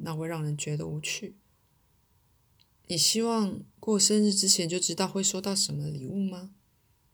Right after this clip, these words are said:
？”“一点都不想，那就没有惊喜了。”他举的例子让我很快就明白了。如果人们预先知道未来会发生什么事，生活就失去了意义，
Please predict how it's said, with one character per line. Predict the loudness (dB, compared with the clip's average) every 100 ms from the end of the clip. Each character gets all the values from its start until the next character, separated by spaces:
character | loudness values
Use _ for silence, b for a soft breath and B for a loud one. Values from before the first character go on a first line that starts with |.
| _ _ _
？”“一 | -8
点 | -2 -2
都 | -2
不 | 0
想， | 0 -2 -6 -14 -10
那 | -8
就 | -6 -6
没 | -6
有 | -8
惊 | -6 -2 0
喜 | 0 -2
了。” | -8 -14 -18 _ _ _ _ _ _ _ _ _ _ _ b b b b b b b -10
他 | -6
举 | -6 -6 -4
的 | -2
例 | -2 -2
子 | -2 -2
让 | -4 -6
我 | -8
很 | -10 -14
快 | -10 -8
就 | -6 -6
明 | -4 -4 -4
白 | -6 -8
了。 | -8 -6 -8 -10 -16 -18 -20 -20 -18 -18 -20 -20 _ _ -20 _ _ _ _ _ _ _ _ _ _ _ _ _
如 | -6 -6
果 | -2 0 0 0
人 | 0 0
们 | 0
预 | 2
先 | 0 0
知 | -2 -2
道 | 0 0
未 | 0
来 | 0 -2
会 | -4
发 | -4 -6
生 | -2 -2
什 | -2
么 | -2
事， | 0 0 -2 -8 -12 -8
生 | -6 -6
活 | -6 -4 -4
就 | 0
失 | 2 2
去 | 0 0
了 | 0 -2
意 |
义， | -6 -6 -6 -8